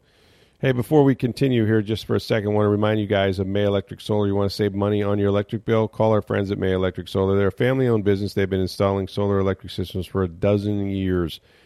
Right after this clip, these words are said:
There's a lot of these companies out there, but May Electric Solar is committed to you for the long term.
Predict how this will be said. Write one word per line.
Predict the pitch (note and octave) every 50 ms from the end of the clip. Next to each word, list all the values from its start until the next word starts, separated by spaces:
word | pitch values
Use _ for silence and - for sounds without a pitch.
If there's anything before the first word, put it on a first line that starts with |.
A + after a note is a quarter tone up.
| _ _ _ -
There's | A2 G2+
a | G#2
lot | G#2 G#2+ A2 A#2 A#2
of | A#2
these | A#2+ A#2 -
companies | - B2+ A#2+ A#2 A#2 A#2 A#2 G#2+ A2+
out | A2+ A2 -
there, | - A2+ A2+
but | G#2+ G#2 G#2+ F2+
May | G2 G2+
Electric | G2+ G2+ G2+ - - G2+ -
Solar | - G#2 G#2 G2+ G2
is | F#2+ -
committed | - F#2+ G2+ G#2+ A2 A#2 A2
to | G#2+
you | G#2+ G#2 G#2+ G#2+
for | G#2 -
the | G2+ G2
long | G2 F#2+ F#2+ G2 G2
term. | - - F#2 E2+ D2+ C2